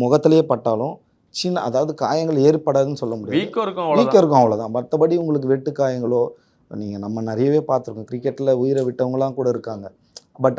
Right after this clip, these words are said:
Speaker 1: அந்த மாதிரி இந்த டென்னிஸ் பால் கிரிக்கெட்ல கண்டிப்பா கிடையாது. It's a very safest game, at the same skillest game. ஸ்கில் இருந்தா நீங்க லைஃப்ல கண்டிப்பா போலாம். நான் எக்ஸாம்பிள், நான் வந்து ஒரு, என்னுடைய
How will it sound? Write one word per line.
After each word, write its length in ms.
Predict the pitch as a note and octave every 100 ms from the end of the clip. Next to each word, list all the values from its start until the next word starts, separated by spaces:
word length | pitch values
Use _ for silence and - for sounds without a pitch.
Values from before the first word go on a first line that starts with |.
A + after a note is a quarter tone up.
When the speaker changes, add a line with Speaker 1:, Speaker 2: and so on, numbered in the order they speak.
| B2
Speaker 1:
அந்த 140 | C#3 C3+
மாதிரி 180 | E3+ G3+ G#3+ _
இந்த 100 | A2 G#2
டென்னிஸ் 240 | A#2 C#3 C3
பால் 160 | A2+ G#2
கிரிக்கெட்ல 340 | G2+ G#2 C3 -
கண்டிப்பா 280 | F#2 G#2 G#2+ -
கிடையாது. 360 | F#2+ G#2 F#2+ - - _ _ -
It's 120 | -
a 40 | G#2+
very 160 | C3 E3 - -
safest 540 | D#3+ E3 F#3+ F3+ - F3
game, 160 | D3+ G#3 - _ _ _ -
at 60 | G#2+
the 60 | A#2+ D#3
same 180 | F#3 F#3+ -
skillest 440 | - E3+ G3+ G3 C#3 G#2
game. 120 | - _ G2+
ஸ்கில் 400 | - D#3 G3 A#3 G3+
இருந்தா 260 | D#3 D#3 - _ -
நீங்க 140 | A#2 G#2 A2
லைஃப்ல 260 | C#3 C3 A2
கண்டிப்பா 260 | G#2+ - A#2 A2
போலாம். 260 | G2+ B2+ _ _ _ -
நான் 160 | A2 A#2+
எக்ஸாம்பிள், 420 | A#2 E3 D#3 A2 - _ _ _ G2+
நான் 180 | F#2+ F#2+
வந்து 140 | B2+ D3
ஒரு, 100 | A#2+ A#2+ - _ -
என்னுடைய 240 | C3 B2+